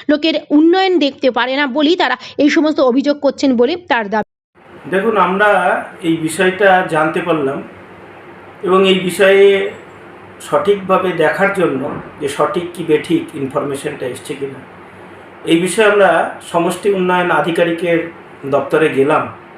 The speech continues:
Speaker 2: এবং সেখানে গিয়ে দেখে আসলাম কিভাবে নির্বিচারে ফলন্ত গাছগুলোকে কাটা হয়েছে।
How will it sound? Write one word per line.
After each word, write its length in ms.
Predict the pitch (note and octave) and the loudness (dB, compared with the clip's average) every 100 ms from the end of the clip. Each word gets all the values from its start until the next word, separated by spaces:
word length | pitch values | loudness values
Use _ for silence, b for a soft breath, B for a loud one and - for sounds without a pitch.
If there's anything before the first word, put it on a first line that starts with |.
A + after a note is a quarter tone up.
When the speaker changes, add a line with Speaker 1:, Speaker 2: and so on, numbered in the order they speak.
| - - - - - - - - E3 | -20 -20 -20 -20 -20 -20 -20 -4 0
Speaker 2:
এবং 120 | G3 F#3+ | 0 0
সেখানে 280 | F3 F#3 G3 G3 | -4 -2 0 2
গিয়ে 140 | G3+ E3+ | 2 2
দেখে 240 | E3 E3 F#3 D3 | 0 2 0 0
আসলাম 300 | - C#3+ D3 - - - - - - - - - - - | -4 -8 -8 -12 -20 -20 -20 -20 -20 -20 -20 -20 -20 -8
কিভাবে 320 | G3 G3 A3 G#3+ | -2 2 2 4
নির্বিচারে 560 | G3 F#3+ G3+ A3 G#3 F#3+ E3 G3 - - - - - - - | 2 2 -2 2 4 4 2 -4 -12 -20 -20 -20 -20 -20 -4
ফলন্ত 340 | D#3 E3 F#3 F#3+ D#3+ | 0 2 2 0 2
গাছগুলোকে 520 | D#3 - F3+ F#3+ G3+ - | 0 0 -2 -2 -2 -6
কাটা 220 | C#3 C3+ F#3 | -4 0 0
হয়েছে। 300 | E3+ D3+ - | 0 -4 -6